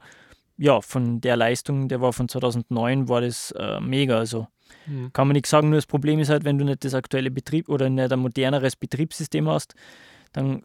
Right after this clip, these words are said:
Speaker 1: hast du keinen vierundsechzig Bit Support gehabt und das waren die Troubles, äh, warum ich den nicht mehr so verwenden hab können.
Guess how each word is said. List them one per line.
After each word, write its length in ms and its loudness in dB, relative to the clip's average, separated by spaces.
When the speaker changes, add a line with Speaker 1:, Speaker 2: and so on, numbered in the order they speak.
Speaker 1:
hast 360 0
du 60 -10
keinen 180 -2
vierundsechzig 520 -2
Bit 160 -4
Support 420 -2
gehabt 300 -4
und 180 -4
das 180 -4
waren 140 0
die 100 -4
Troubles, 640 -2
äh, 360 -2
warum 400 0
ich 80 0
den 220 2
nicht 100 2
mehr 100 2
so 140 -4
verwenden 500 -2
hab 160 -4
können. 300 -2